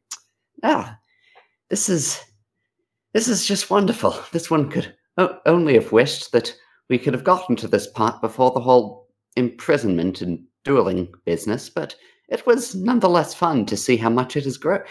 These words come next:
it has grown over the years. But it does wonder, though, um, since when did it become, uh, our practice to hide its objectives from its own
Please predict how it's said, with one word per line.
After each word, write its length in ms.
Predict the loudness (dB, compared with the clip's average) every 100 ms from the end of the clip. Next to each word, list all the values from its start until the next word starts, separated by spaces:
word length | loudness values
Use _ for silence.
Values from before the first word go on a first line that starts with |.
| -6 0
it 120 | 4
has 120 | 4
grown 300 | 4 4 4
over 180 | 2 0
the 120 | -2
years. 340 | -2 -2 -6 -12
But 240 | -20 -20 _ 0
it 300 | 0 0 -12 0
does 280 | 2 2 2
wonder, 280 | 2 2 -2
though, 380 | -4 -4 -6 -8
um, 280 | -8 -8 -12 _ _ _ _ _ _ _ _ _ _ -12
since 440 | -2 -2 -2 2
when 280 | 4 4 2
did 140 | -2
it 120 | -2
become, 480 | -4 -4 -2 0 2
uh, 380 | 0 -2 -4 -8 -14 _ _ _ _ _ _
our 180 | 0 0 -4 -20 _ -4
practice 580 | -2 -2 -4 -6 -6
to 440 | -10 -6 -4 -6 -10 _ _ _ _ _
hide 440 | -2 0 0 0 -4
its 340 | -6 -10 -8 -8
objectives 600 | -2 0 0 -4 -8 -6
from 180 | -6
its 200 | -6 -4
own 460 | -2 -2 -2 -6